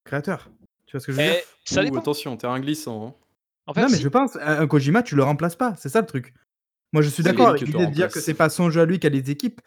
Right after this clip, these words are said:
Speaker 1: mais je veux dire, lui, il peut remplacer les développeurs. Eux, par contre, les développeurs, on peut pas remplacer de
Speaker 2: Ouais, mais
Speaker 1: Kojima. Le jeu,
Speaker 2: en
Speaker 1: c'est
Speaker 2: fait,
Speaker 1: tout le même.
Speaker 2: ça, alors ça va dépendre de la structure de, de pouvoir interne, mais normalement, euh, les mecs, les quelques, les autres, euh, dirigeants d'équipe,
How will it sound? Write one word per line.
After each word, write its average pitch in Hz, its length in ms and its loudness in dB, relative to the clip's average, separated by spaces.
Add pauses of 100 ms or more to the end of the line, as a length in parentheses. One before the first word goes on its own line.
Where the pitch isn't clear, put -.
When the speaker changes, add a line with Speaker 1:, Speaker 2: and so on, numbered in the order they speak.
(300)
Speaker 1:
mais 135 60 -4
je 127 80 -2
veux 135 40 0
dire, 143 140 4
lui, 202 160 4
il 170 80 2
peut 156 80 0
remplacer 143 360 0
les 139 100 0
développeurs. 165 580 0
Eux, 151 100 -2
par 139 140 -2
contre, 170 80 0
les 160 60 -2
développeurs, 135 520 -2
on 131 80 -12
peut 127 120 -6
pas 175 80 2
remplacer 147 400 -2
de 123 80 -14
Speaker 2:
Ouais, 190 60 0
mais 196 60 0
Speaker 1:
Kojima. 165 220 0
Le - 380 -14
jeu, 170 100 -6
Speaker 2:
en - 20 -6
Speaker 1:
c'est 139 60 -4
Speaker 2:
fait, 202 60 -2
Speaker 1:
tout - 80 -8
le 202 80 -6
même. - 80 -20
Speaker 2:
ça, - 220 -6
alors 123 240 -8
ça 135 120 -6
va 127 80 -6
dépendre 135 240 -6
de 127 60 -8
la 120 80 -6
structure - 420 -10
de, 117 300 -8
de 117 60 -8
pouvoir 135 400 -4
interne, 160 380 -2
mais 117 440 -10 (500)
normalement, 143 680 -4 (120)
euh, 135 200 -10
les 123 140 -6
mecs, 135 220 -4 (220)
les 123 180 -10
quelques, 147 320 -6
les 123 500 -6
autres, 143 280 -8
euh, 117 180 -8
dirigeants 127 400 -6
d'équipe, 127 360 -12